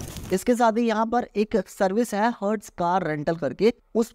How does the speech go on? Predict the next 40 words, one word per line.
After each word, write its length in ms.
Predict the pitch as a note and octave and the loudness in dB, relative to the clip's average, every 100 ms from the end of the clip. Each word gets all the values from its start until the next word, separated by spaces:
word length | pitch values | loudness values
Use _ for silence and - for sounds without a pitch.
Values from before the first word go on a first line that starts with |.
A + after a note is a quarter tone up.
| - | 0
पर 140 | C4+ | 0
भी 240 | G#3+ B3+ A3+ | 2 2 0
आपको 380 | - F#3+ - A3 | 2 0 0 -4
टेन 300 | - G#3+ G#3+ | -2 0 0
परसेंट 440 | G#3 G3+ G#3 F#3+ | 0 -2 -2 -4
का 140 | - F#3 | -4 -2
ऑफ 340 | E3 F3 - - | 0 0 -2 -6
देखने 300 | D#3 E3+ D#3+ | -4 -4 -4
को 220 | D#3 F#3 | -2 0
मिल 200 | F#3 D#3+ | 0 0
जाता 260 | D3+ D3 E3+ | 0 0 0
है 140 | G3 | -2
इस 180 | G#3 G#3+ - | -4 -6 -4
क्रेडिट 360 | E3 D#3+ E3+ E3 | -2 -2 -2 -4
कार्ड 320 | - C3 C3 - | 0 0 0 -4
पर। 140 | C#3 A#2+ - - - | -4 -4 -8 -10 2
अब 140 | G3 G#3 | 4 6
आते 260 | F3+ G3+ | 6 4
हैं 180 | F#3 G3 | 2 0
भाई 180 | E3+ F#3+ D#3+ | 2 0 0
आपके 460 | D#3+ - E3+ G3+ A3 | -4 -2 -2 -2 -4
लाउंज 480 | C3+ C3+ D#3 G3+ F#3+ | -4 0 2 2 0
बेनिफिट्स। 440 | D3 C#3+ C3 - - _ _ - | -2 -4 -6 -8 -16 _ _ 0
अगर 360 | G#3+ B3+ C#4 B3 - | 2 4 2 0 2
आप 500 | A3+ G3 F#3 - F3 _ _ - | 4 4 0 -6 -20 _ _ -6
डोमेस्टिकली 680 | C#3+ F3 G#3 - C4 C4 C4+ | -2 0 -2 -2 2 4 4
ट्रैवल 380 | A3+ G#3+ G#3 G#3+ | 4 2 2 0
करते 320 | F#3+ F#3 G#3 | 0 -2 -2
हैं 140 | F#3+ | 0
और 180 | F#3+ F#3+ | 0 0
इस 100 | F#3+ | -2
क्रेडिट 280 | - G3+ F#3 | -4 -4 -2
कार्ड 220 | F#3+ F3 | -2 0
का 60 | F3+ | -2
इस्तेमाल 400 | - D#3 D#3 F#3 | -2 -2 0 0
करते 320 | E3 E3 E3+ | -4 -2 -2
हैं 100 | D3 | -2
ना, 140 | D3 | -2
तो 160 | F#3+ F#3 | -2 -2
यहाँ 260 | D#3+ F3 | 0 0